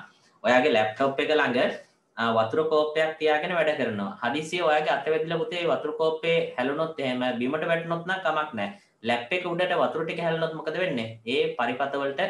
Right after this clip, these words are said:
වතුර යනවා. ලැප් එක නිසියාකාරව වැඩ කරන්නේ නැතුව ක්‍රියා විරහිත වෙනවා. ඒ නිසා මේ, අ,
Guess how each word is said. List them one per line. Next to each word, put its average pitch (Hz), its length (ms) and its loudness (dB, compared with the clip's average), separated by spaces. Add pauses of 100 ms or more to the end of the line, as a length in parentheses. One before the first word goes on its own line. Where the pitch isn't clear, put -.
(120)
වතුර 117 300 -4
යනවා. 104 320 0 (840)
ලැප් 117 240 -2
එක 131 120 2 (300)
නිසියාකාරව 139 720 0
වැඩ 135 200 2
කරන්නේ 151 240 0
නැතුව 165 240 -2
ක්‍රියා 156 280 4
විරහිත 156 340 0
වෙනවා. 104 260 -2 (1000)
ඒ 127 80 -2
නිසා 131 300 2 (340)
මේ, 139 480 -2
අ, 113 120 -2